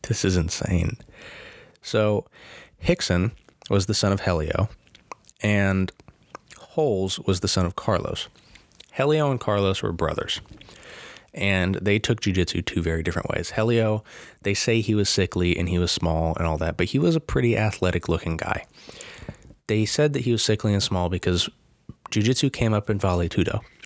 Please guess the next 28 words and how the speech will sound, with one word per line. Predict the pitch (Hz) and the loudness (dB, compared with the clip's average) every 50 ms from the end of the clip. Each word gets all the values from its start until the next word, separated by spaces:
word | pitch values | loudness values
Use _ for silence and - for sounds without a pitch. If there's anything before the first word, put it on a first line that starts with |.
| - - | -12 -8
Vale | 98 95 95 92 101 107 | -2 0 2 2 2 2
Tudo | 107 - 117 110 104 101 | 0 2 0 2 4 2
is | 101 95 | 2 2
anything | 90 90 92 - 98 98 | 0 -2 0 0 0 2
goes | - 87 87 - | 2 2 0 0
fighting, | - 87 82 80 80 85 92 - - - - - | 0 0 2 2 2 0 0 -4 -8 -20 -10 -2
basically | - 87 85 - - 85 - 92 92 - - | 0 0 0 0 -2 -2 -2 -2 -2 0 0
M | 95 95 | 2 2
M | 104 95 87 | 2 2 2
A, | 87 87 87 - - - - - - - - | 2 0 0 -2 -4 -12 -20 -20 -12 -4 0
but | 82 82 82 - - _ _ - | 2 2 2 0 -4 _ _ 0
earlier. | 101 98 90 82 76 76 76 82 - - - - - - - - _ _ - | 2 2 4 2 2 0 0 -2 -4 -8 -14 -20 -20 -20 -20 -20 _ _ -2
And, | 104 104 104 101 101 98 98 95 - - - _ - - - _ - - - _ - - - - - - - - - - - _ _ _ _ _ _ _ _ - - | 0 2 4 4 4 2 2 -2 -4 -12 -20 _ -20 -20 -20 _ -20 -20 -20 _ -20 -20 -20 -20 -20 -20 -20 -20 -20 -20 -20 _ _ _ _ _ _ _ _ -4 0
uh, | 98 92 90 | 2 2 2
jiu-jitsu | - - 92 104 120 143 139 - 151 | 0 0 2 2 2 2 2 2 2
was | 143 135 - | 2 2 2
designed, | - 107 95 95 87 87 85 85 85 85 85 - - | 0 0 0 2 2 2 2 2 2 0 -2 -2 -2
not | - - - - - _ - - _ _ _ - - - - - - - - - - - | -2 -2 -2 -2 -6 _ -20 -20 _ _ _ -18 -12 -12 -10 -10 -10 -14 -16 -18 -12 -4
designed, | - 90 85 85 78 76 76 76 92 | -2 -2 0 0 -2 -2 -4 -6 -4
but | - 85 | -2 -2
it | - - | -2 -2
was | 95 90 | -2 -4
fight, | - - - 107 104 - | -4 -2 0 0 2 2
it | 120 120 | 2 2
was | 117 113 107 | 2 0 0
doing | 107 123 139 147 156 151 147 | 0 0 2 2 2 2 0
very | 123 98 107 107 107 110 110 110 107 | 0 2 2 2 2 4 4 2 2
well | 98 98 104 98 95 85 80 80 80 - | 4 4 4 4 2 2 0 -2 -4 -6